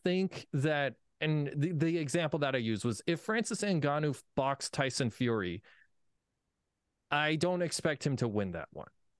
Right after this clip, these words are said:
And I don't know if he would win any type of boxing bout against an actual boxer, but at least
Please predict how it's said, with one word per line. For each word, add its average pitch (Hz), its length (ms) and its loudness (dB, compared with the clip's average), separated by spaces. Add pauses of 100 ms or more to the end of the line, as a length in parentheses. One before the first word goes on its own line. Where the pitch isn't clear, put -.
(380)
And 120 320 0 (160)
I 123 160 2
don't 143 160 0
know 143 160 0
if 123 80 -2
he 147 160 0
would 135 180 0
win 147 240 -2 (100)
any 269 280 0
type 131 260 -2
of 107 100 -2
boxing 110 440 0
bout 107 240 0
against 123 340 -2
an 123 140 -2
actual 120 440 -2
boxer, 104 600 -4 (440)
but 151 400 0 (1300)
at 156 160 0
least 190 480 0